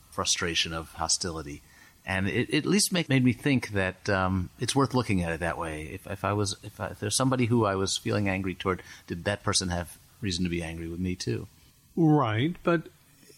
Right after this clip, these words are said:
Speaker 2: that does run the risk of kind of a relative moment where you say,
Speaker 1: Mm.
Speaker 2: "Well, I'll tell you what I did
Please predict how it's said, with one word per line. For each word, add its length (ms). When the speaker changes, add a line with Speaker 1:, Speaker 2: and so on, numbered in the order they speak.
Speaker 2:
that 180
does 260
run 320
the 100
risk 520
of 540
kind 160
of 80
a 60
relative 920
moment 680
where 100
you 100
say, 200
Speaker 1:
Mm. 100
Speaker 2:
"Well, 360
I'll 80
tell 200
you 120
what 120
I 200
did 420